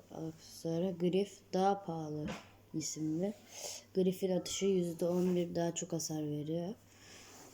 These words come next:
Byron barutlu atış. Byron'un süpe-, süperini bir duvara attığınızda du-, o duvar kırılıyor.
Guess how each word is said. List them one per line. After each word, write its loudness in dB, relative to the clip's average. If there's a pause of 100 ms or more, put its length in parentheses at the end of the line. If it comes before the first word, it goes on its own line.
(240)
Byron 0 (600)
barutlu 2
atış. 0
Byron'un 4
süpe-, -6 (340)
süperini 2
bir 2
duvara 2
attığınızda -2 (1080)
du-, -2
o 2
duvar 0
kırılıyor. -2